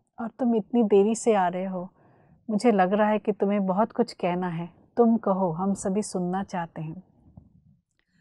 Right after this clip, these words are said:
दरबारियों से दरबार भर गया था। बहुत सारे लोग पूरे देश में से आकर के वहाँ पे इकट्ठे हुए थे जानने के लिए, उसका अनुभव सुनने के लिए कि उसे क्या अनुभव हुआ है।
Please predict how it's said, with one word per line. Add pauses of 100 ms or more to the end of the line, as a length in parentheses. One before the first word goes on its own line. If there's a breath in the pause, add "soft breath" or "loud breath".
(320)
दरबारियों
से
दरबार
भर
गया
था। (760 soft breath)
बहुत
सारे
लोग (120)
पूरे
देश
में
से (480 soft breath)
आकर
के
वहाँ
पे
इकट्ठे
हुए
थे
जानने
के
लिए,
उसका
अनुभव
सुनने
के
लिए (440 soft breath)
कि
उसे
क्या
अनुभव (100)
हुआ
है।